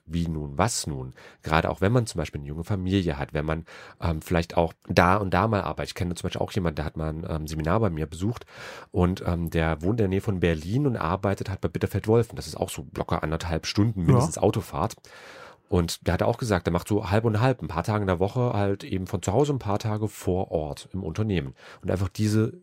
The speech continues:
Speaker 1: Dynamik haben zu können und halt eben nicht zum Beispiel keinen Punkt, sieben Uhr dreißig, äh, am Bürostuhl sitzen zu müssen. Dass man zum Beispiel auch allein eben flexiblere Arbeitszeiten hat, generell einfach ein bisschen mehr machen darf. Das finde ich prinzipiell eine gute Sache.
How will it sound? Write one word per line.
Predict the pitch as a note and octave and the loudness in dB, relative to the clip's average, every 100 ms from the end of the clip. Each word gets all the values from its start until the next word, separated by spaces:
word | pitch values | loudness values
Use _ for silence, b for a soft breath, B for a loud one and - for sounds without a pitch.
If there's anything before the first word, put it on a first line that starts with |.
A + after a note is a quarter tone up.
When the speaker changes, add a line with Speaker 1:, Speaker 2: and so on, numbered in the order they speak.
| _ | _
Speaker 1:
Dynamik | F#2 F#2 F#2 A2+ G2+ - | -4 0 2 2 0 -2
haben | F#2 F2 | -4 -4
zu | - | -6
können | - D3+ B2+ - B B B B | 2 2 2 -6 B B B B
und | - F#2 | 0 2
halt | F#2 | 2
eben | F2+ F#2 | 2 2
nicht | B2 - - _ _ | 2 0 -10 _ _
zum | - | -2
Beispiel | E2 - | -2 0
keinen | D#2+ D#2 | -2 -2
Punkt, | - B2+ G2+ | 2 2 2
sieben | E2 G2 A#2 | 0 0 2
Uhr | A#2 F#2+ | 2 2
dreißig, | F2+ G#2 A2 G2 F2+ - | 2 0 2 0 -2 0
äh, | |
am | F#2+ F#2+ G2 G#2+ G2+ | 0 0 -2 -2 -2
Bürostuhl | G2 G2 A2 - - A2 G2 F#2+ F#2+ | -2 0 -2 -4 -2 4 4 4 0
sitzen | F#2+ - F#2+ | -4 -6 -8
zu | - | -2
müssen. | F#2+ - E2 C2 b b b b - | 0 0 -2 -6 b b b b -12
Dass | - D#2+ | -8 -2
man | F2 | -2
zum | - | 0
Beispiel | F2+ - | 0 0
auch | D#2+ | -2
allein | F#2 E2+ F2+ | 0 0 -2
eben | E2+ E2 | -4 -4
flexiblere | - - F2+ F2 - | -6 -6 -4 -4 0
Arbeitszeiten | G2+ A2 F#2+ - - C2 C2+ | 2 2 2 -2 -8 -6 -8
hat, | - | -4
generell | D2+ D#2 D2 G#2 | -2 0 2 0
einfach | - C#2+ D2 - B B B | 0 -4 -6 -8 B B B
ein | D#2+ | -4
bisschen | F2 - D2+ | -2 -2 2
mehr | F#2+ | 2
machen | G2 D#2+ C2+ | 2 -4 -4
darf. | B1+ F#2+ E2 - B B | 0 2 0 -6 B B
Das | - - | -6 0
finde | A#2 | 2
ich | G#2+ - _ | 0 -6 _
prinzipiell | - G#2+ A2 | -6 -2 0
eine | F#2+ | 0
gute | F2 F2+ | -2 -8
Sache. | - - | -6 -8